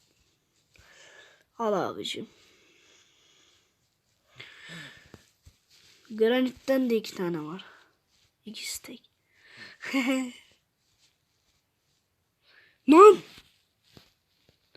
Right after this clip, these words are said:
<laughs> Dışarı atmışım yanlışlıkla.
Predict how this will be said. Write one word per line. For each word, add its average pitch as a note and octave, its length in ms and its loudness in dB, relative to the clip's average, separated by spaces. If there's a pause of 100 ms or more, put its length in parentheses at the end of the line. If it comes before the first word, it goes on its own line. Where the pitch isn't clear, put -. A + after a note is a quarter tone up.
(2250)
<laughs> D4 380 -4
Dışarı G#3+ 320 0
atmışım G3+ 400 -8
yanlışlıkla. F3 440 -8